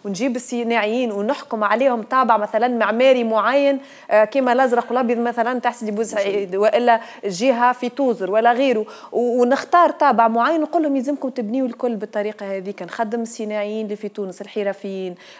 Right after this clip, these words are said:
Speaker 1: آه، معناها، آه، ساكري تو ان مارشي وديناميك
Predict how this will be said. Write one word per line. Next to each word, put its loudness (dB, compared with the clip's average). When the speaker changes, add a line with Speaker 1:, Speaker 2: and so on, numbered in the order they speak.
Speaker 1:
آه، -2
معناها، -4
آه، -4
ساكري -8
تو -10
ان -6
مارشي -8
وديناميك -4